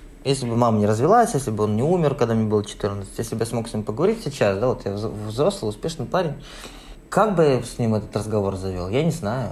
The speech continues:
я не знаю. Было бы мне страшно, очень. У папы сестра есть, тетя моя,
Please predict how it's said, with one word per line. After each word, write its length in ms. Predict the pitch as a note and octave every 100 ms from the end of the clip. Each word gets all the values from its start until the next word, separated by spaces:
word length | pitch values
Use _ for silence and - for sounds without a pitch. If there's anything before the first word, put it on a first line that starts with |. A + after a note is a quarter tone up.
| - -
я 80 |
не 80 | A2+
знаю. 160 | A2 G#2
Было 140 | E3 E3+
бы 140 | C3+
мне 120 | A#2
страшно, 420 | A2+ G#2 G2 - -
очень. 420 | A#2 A2+ - - - - - - - -
У 180 | C#3 C3+
папы 300 | E3 C#3+ C3 -
сестра 300 | C3+ F#3 A#3
есть, 400 | C#3 - - - -
тетя 240 | - G#2+ G#2+
моя, 300 | G2 F#2+